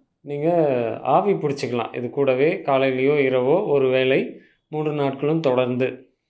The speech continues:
இரவு எடுக்கிறது ரொம்ப நல்லது. அ, தண்ணி நல்லா கொதிக்க வச்சு இறக்கிட்டு, அதுல ஒரு ஸ்பூன், அ, நல்லெண்ணெய், கால் ஸ்பூன் மஞ்சள் தூள், கால் ஸ்பூன் இந்து உப்பு,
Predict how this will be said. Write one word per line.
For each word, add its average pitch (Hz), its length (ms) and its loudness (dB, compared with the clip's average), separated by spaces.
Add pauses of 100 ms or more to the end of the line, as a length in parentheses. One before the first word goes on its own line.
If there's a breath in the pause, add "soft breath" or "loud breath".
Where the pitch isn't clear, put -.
(260)
இரவு 165 320 0
எடுக்கிறது 147 400 0
ரொம்ப 147 240 2
நல்லது. 127 760 0 (400 loud breath)
அ, 123 320 -10 (160)
தண்ணி 160 280 -2
நல்லா 151 300 2
கொதிக்க 143 380 0
வச்சு 143 300 2
இறக்கிட்டு, 135 460 0
அதுல 135 380 2
ஒரு 131 220 2
ஸ்பூன், 135 600 -2 (540 loud breath)
அ, - 40 -20 (140)
நல்லெண்ணெய், 151 800 0 (960)
கால் 156 340 0
ஸ்பூன் 156 560 -2
மஞ்சள் 139 440 0
தூள், 208 500 0
கால் 147 260 2
ஸ்பூன் 160 320 0
இந்து 151 340 0
உப்பு, 156 560 -2